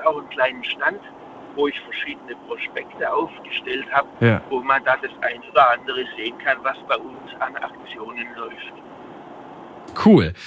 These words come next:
Speaker 2: Ich habe wieder was Neues dazugelernt. Hermann, äh, Josef, ich danke vielmals für diesen Anruf, wünsche alles Gute und, äh,
Speaker 1: Danke.
Speaker 2: natürlich auch viel Spaß, wenn's demnächst mal wieder nach Australien geht. Bis bald.
Speaker 1: Ja,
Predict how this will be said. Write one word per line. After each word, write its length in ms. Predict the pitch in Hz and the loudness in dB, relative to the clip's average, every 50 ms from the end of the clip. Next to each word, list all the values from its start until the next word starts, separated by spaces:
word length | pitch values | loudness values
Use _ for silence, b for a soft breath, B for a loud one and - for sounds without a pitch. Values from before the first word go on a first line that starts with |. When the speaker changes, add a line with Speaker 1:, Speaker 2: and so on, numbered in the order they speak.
| B B B | B B B
Speaker 2:
Ich 160 | B 151 139 | B 4 6
habe 140 | 180 180 190 | 6 8 8
wieder 140 | 196 196 175 | 8 10 8
was 180 | 165 160 - | 8 6 6
Neues 160 | 170 160 160 147 | 6 6 6 6
dazugelernt. 580 | 151 127 - - 131 107 101 90 82 82 87 | 4 2 4 4 6 8 8 8 6 6 6
Hermann, 360 | 92 107 135 151 147 143 147 135 | 6 8 8 10 10 10 8 8
äh, 100 | 71 110 | 6 6
Josef, 360 | 113 110 110 110 98 101 - | 6 6 6 6 4 4 2
ich 140 | - 107 - | 0 0 4
danke 380 | - 120 120 143 151 - 170 165 | 6 8 8 8 8 8 8 6
vielmals 540 | - - 143 139 135 131 127 127 127 - - | 8 8 10 10 12 12 10 10 8 6 4
für 80 | 135 | 2
diesen 180 | 123 120 120 117 | 2 4 4 4
Anruf, 480 | 80 107 120 120 151 170 170 - - | 4 4 4 6 4 4 2 2 2
wünsche 300 | 131 123 127 123 - 123 | 4 6 6 6 4 4
alles 300 | - 107 117 120 113 - | 4 4 4 4 4 6
Gute 400 | - 131 143 143 170 185 214 220 - - - B B B B B B B B B B B B - | 6 6 8 8 8 8 8 6 2 -4 -12 B B B B B B B B B B B B 4
und, 440 | - 127 127 127 127 131 123 - - | 6 8 10 10 8 8 6 6 6
äh, 280 | 123 120 120 120 117 | 6 8 8 8 6
Speaker 1:
Danke. 360 | 113 147 147 - - - - 120 | 6 4 2 0 -2 -2 2 4
Speaker 2:
natürlich 340 | 120 110 - 127 120 98 | 4 6 8 8 8 6
auch 100 | 90 98 | 6 2
viel 140 | - - 123 104 | 2 2 2 2
Spaß, 340 | - - 101 101 110 - | 4 4 4 4 4 4
wenn's 180 | - 110 104 - | 2 2 2 2
demnächst 320 | - 104 104 101 98 - | 4 4 6 6 4 4
mal 80 | 107 101 | 4 4
wieder 140 | 107 104 104 | 4 6 6
nach 160 | 104 98 - | 6 4 2
Australien 580 | 95 101 - - - 95 87 87 82 80 80 76 | 0 -4 -4 -2 0 0 2 4 4 2 2 2
geht. 320 | 73 73 73 73 - - - - - - - - - - - - - - - - - - - - - | 2 0 -2 -2 -4 -10 -16 -18 -20 -20 -20 -20 -20 -20 -20 -20 -20 -20 -20 -20 -20 -20 -10 0 2
Bis 140 | 135 131 120 | 4 4 4
bald. 240 | - 127 117 151 180 | 2 2 4 6 8
Speaker 1:
Ja, 120 | 156 131 | 8 8